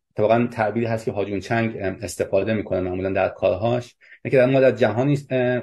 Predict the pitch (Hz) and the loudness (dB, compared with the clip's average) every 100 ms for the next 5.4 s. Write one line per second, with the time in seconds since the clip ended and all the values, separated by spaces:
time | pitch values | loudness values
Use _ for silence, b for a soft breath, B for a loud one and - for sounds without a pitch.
0 | 127 123 113 120 113 120 120 123 120 117 | -2 -4 0 -2 0 -2 -2 -2 -2 -2
1 | 113 104 104 110 123 131 120 - 117 - | -2 -2 0 0 0 0 -2 -2 -4 2
2 | 113 110 - _ - 110 98 110 117 107 | 4 4 2 _ -4 0 0 0 -2 0
3 | 101 101 104 - 90 - - - - _ | 0 2 0 0 -12 -12 -14 -14 -18 _
4 | _ _ B B - 101 101 98 - 113 | _ _ B B -10 0 2 2 0 -2
5 | 117 123 120 110 | 4 6 4 2